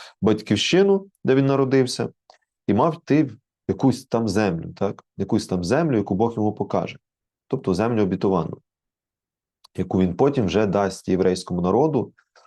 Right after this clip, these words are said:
е, після того, як вони вийдуть з, з єгипетського полону, так? Святу землю.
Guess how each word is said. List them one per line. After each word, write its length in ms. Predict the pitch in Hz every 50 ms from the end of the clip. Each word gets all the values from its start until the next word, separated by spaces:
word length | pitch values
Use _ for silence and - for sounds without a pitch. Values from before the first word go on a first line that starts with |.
| _ _ _ _ - -
е, 180 | 90 90 87
після 680 | 87 95 95 - - 98 95 92 90 87 87 85 85 82 - - - _ _ _ _ -
того, 220 | - 123 117 110 92
як 180 | 92 85 -
вони 300 | 92 92 90 101 107 98
вийдуть 380 | 90 - 101 107 101 98 92 87
з, 100 | 87 80 - - 78 - 80 - -
з 340 | - 90 92 90 101 104 101
єгипетського 600 | 92 92 95 101 101 - - - - - 90 92 92
полону, 460 | - 104 98 92 87 82 - - - _ _ _ _ _ _ _
так? 260 | - - - - - _ _ - - _
Святу 340 | _ - - 98 85 107 104
землю. 400 | 95 95 95 85 85 78 78 -